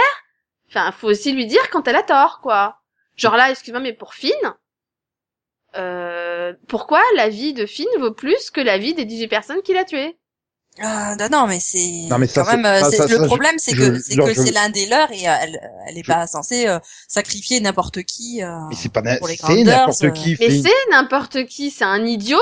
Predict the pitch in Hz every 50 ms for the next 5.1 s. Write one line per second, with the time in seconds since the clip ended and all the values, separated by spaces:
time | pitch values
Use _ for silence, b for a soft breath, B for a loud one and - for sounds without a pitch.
0 | 508 508 - 262 - - 226 196 202 196 196 196 - 214 190 196 196 254 415 523
1 | 605 539 427 240 233 233 262 262 220 214 208 202 196 196 196 - 254 220 262 240
2 | 233 - 277 - - 285 349 - - - 226 214 196 175 - - 139 - - 170
3 | 165 180 151 147 - - - 156 139 135 277 254 269 277 240 220 254 285 302 -
4 | - 240 - 285 277 240 226 - 233 240 226 240 - - - - - 196 190 196
5 | 196 240